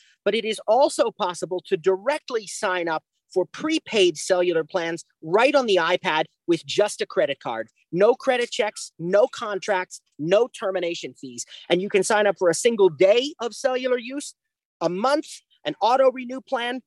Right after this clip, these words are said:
or whatever fits your needs. You can, you can suspend or even cancel these plans at any time. So you truly do have the ultimate in flexibility. And because iPads use eSIM or the electronic sim for their cellular service,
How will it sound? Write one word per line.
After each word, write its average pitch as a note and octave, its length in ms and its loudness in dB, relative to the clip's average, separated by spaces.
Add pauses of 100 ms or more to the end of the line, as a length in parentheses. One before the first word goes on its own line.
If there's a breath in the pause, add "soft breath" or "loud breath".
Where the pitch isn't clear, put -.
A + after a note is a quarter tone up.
(120)
or F3+ 100 2
whatever A#3+ 520 2
fits - 340 -8
your G3 140 4
needs. C#3 440 -6 (160)
You F#3 100 0
can, F3 220 2 (380)
you F3 140 2
can F3+ 140 2
suspend C4 640 2
or G3+ 100 6
even G#3+ 240 -4
cancel D4 520 -2
these F#3 200 -8
plans F#3+ 400 -4
at F3 120 -4
any G#3 220 -2
time. F3 360 -4 (240 soft breath)
So G3+ 140 2
you F#3+ 200 0
truly D4+ 420 -2
do G#3+ 220 -6
have F#3 340 -2
the E3+ 220 -4
ultimate A3+ 480 2
in F3 160 -2
flexibility. D#3 800 -2 (340 loud breath)
And F#3+ 100 -2
because B3+ 380 0
iPads B3 500 -2
use G#3+ 280 -10 (120)
eSIM C4 540 2 (100)
or G#3 120 6
the F#3+ 80 4
electronic A3 580 2
sim B3+ 320 0
for B3+ 140 -6
their A#3 120 0
cellular A#3+ 460 -4
service, B3 380 -2